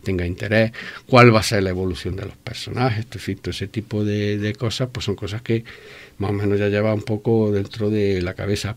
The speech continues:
Pero cuando estás escribiendo, pues hay veces que te, te van, te vienen otras cosas, o incluso hay otras veces que la propia novela te impone su, su, esto parece un,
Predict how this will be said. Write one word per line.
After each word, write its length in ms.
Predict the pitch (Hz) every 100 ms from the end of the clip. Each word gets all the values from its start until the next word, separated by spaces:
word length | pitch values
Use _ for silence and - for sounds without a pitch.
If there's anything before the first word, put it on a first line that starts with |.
| -
Pero 460 | 160 175 170 165
cuando 300 | 170 143 113
estás 260 | - 101 107
escribiendo, 640 | 95 - 120 139 156 156
pues 200 | 160 110
hay 100 | 92
veces 340 | 101 110 117 139
que 260 | - 127 - - - - - - 104 113
te, 300 | - 101 98
te 160 | - 101
van, 220 | 104 110
te 180 | - 104
vienen 260 | 107 110
otras 220 | 107 113 -
cosas, 240 | 147 -
o 80 | 151
incluso 680 | 127 123 131 165 185 - - - - - - - - -
hay 140 | 113
otras 180 | 120 127
veces 200 | 123 147
que 80 | 123
la 120 | 107
propia 300 | 110 104 107
novela 340 | 110 110 110 127
te 120 | 123
impone 480 | 104 - 104 95 90
su, 320 | - 87 85 71 - - -
su, 400 | - 90 85 - -
esto 220 | 135 123 139
parece 300 | 135 123 123
un, 340 | 120 110 107